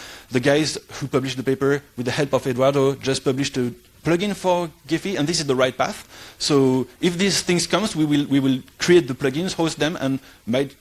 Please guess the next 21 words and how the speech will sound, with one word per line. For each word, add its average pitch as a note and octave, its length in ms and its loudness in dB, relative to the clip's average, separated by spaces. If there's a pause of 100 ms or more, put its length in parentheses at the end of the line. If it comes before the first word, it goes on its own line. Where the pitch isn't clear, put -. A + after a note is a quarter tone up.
(100)
we B2 100 0
might C3 220 -2
even C3 340 -4
include B2 400 -4
them G2+ 160 -4
in G2+ 140 -8
Gephi. G2 240 -10 (260)
And C#3+ 160 0
the D#3 80 2
same G#3 420 2
applies C#3+ 360 0
to C3+ 120 -2
the B2 120 0
JavaScript C#3 840 -4
world, B2 280 0 (260)
where B2 140 2
Graphology C3+ 560 0
is A#2 160 -4
an A2+ 140 -4
engine, A2+ 440 -6 (720)
uh, G#2+ 260 -4